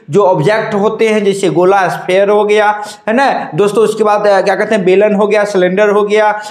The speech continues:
और घन और घनाभ जो हम पढ़ने वाले हैं, ये सारी चीज़ों का हम उसमें अध्ययन करेंगे। तो दोस्तों, आज ये आखिरी part है, जरूर देखिएगा last तक। एक से एक बढ़ के हमने important question आपके लिए लाए हैं।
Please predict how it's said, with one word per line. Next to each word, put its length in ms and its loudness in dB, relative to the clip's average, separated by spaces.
और 180 2
घन 280 -2
और 140 2
घनाभ 400 -2
जो 100 2
हम 200 -2
पढ़ने 320 -2
वाले 280 0
हैं, 360 -4
ये 80 0
सारी 320 0
चीज़ों 340 0
का 140 -2
हम 180 0
उसमें 300 -2
अध्ययन 260 -4
करेंगे। 440 -6
तो 60 -6
दोस्तों, 360 2
आज 240 0
ये 60 2
आखिरी 300 -2
part 280 0
है, 160 -2
जरूर 280 2
देखिएगा 320 0
last 280 2
तक। 420 -4
एक 220 2
से 180 -4
एक 240 -2
बढ़ 140 0
के 180 -2
हमने 280 0
important 460 -2
question 300 -2
आपके 280 -2
लिए 120 0
लाए 220 0
हैं। 220 -4